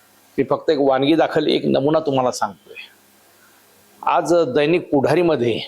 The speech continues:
एक जाहिरात प्रसिद्ध झालेली आहे. ती जाहिरात साधारण बत्तीस, अ, वेगवेगळ्या कामांची जाहिरात आहे. त्याला ई निविदा म्हणतात.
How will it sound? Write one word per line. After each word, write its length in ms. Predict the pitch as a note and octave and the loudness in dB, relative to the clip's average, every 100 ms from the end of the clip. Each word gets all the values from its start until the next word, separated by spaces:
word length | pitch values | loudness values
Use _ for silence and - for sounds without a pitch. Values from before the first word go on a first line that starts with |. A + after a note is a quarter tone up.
| - _ - - | -16 _ -6 -4
एक 180 | B2+ A2 | -4 0
जाहिरात 360 | C#3+ B2+ E3+ | 0 2 0
प्रसिद्ध 480 | F3+ - C#3+ C#3+ C3+ | 0 -2 -2 0 0
झालेली 300 | A2 G#2 G2+ | -2 -4 -8
आहे. 340 | - - - - - - - - - - | -8 -10 -14 -20 -20 -20 -20 -20 -20 -4
ती 60 | C#3 | -2
जाहिरात 320 | C3 C#3 E3 | 0 0 0
साधारण 480 | D#3+ C#3 D3+ D#3 C3+ | -2 -2 0 -2 -2
बत्तीस, 640 | C#3+ - - F#3+ - - | -4 -4 -4 -2 -2 0
अ, 160 | F3 D#3+ - - | 2 2 0 -2
वेगवेगळ्या 340 | C3 C3+ D3 | 0 2 0
कामांची 500 | - B2 C3 B2 - | 0 -4 -2 -4 -2
जाहिरात 300 | A#2+ A#2+ A#2 A2+ | -2 0 -2 -2
आहे. 220 | A2+ A#2+ D#3 - - - _ | -2 -2 -4 -10 -20 -20 _
त्याला 160 | C3 C3 - | -4 -2 0
ई 120 | F3 | 0
निविदा 400 | F3 D#3 C3+ C3+ | 2 2 2 0
म्हणतात. 380 | B2 A2 G2 G2 | 0 -4 -2 -6